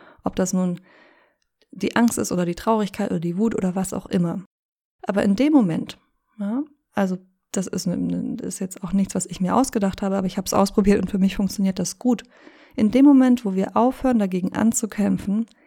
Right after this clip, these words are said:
nehmen wir schon total viel Druck raus. Ja, also zum Beispiel das Thema Weinen.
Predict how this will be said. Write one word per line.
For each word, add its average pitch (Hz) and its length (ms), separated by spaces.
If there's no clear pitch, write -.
nehmen 226 280
wir 233 100
schon 220 260
total 220 460
viel 226 180
Druck - 400
raus. - 360
Ja, 202 160
also 185 180
zum 196 200
Beispiel 202 280
das 190 160
Thema 180 340
Weinen. 165 440